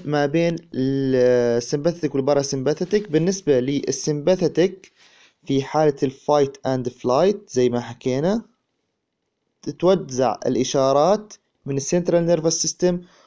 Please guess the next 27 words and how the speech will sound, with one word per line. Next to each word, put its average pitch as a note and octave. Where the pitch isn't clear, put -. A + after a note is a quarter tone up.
وبتروح D#3+
إلى D3
مختلف C#3+
أنواع C3
ال-، C3+
من C3+
الأورجن. A#2+
في B2+
حالة C3+
الطوارئ C3+
كل D#3
الجسم C3+
رح B2+
يستجيب، B2
كل D3
الأعضاء، A#2+
السكيليتال A#2+
ماسل، D3+
هارت A#2
ريت، E3
الجي A#2+
اي D#3
والجلاند C3+
بمختلف C3+
أنواعها E3+
رح E3+
تتنبه، D#3